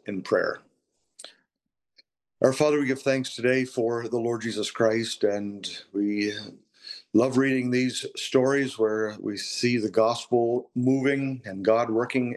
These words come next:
in salvation. And not only did the gospel go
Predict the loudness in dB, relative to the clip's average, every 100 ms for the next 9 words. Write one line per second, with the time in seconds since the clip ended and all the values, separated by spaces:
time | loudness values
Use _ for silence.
0 | -8 0 2 2 2 0 -2 -4 -4 -14
1 | -20 -20 _ _ _ _ _ -4 0 0
2 | 0 2 2 2 0 0 0 -2 2 2
3 | 0 -2 -2 0 -2 0 -2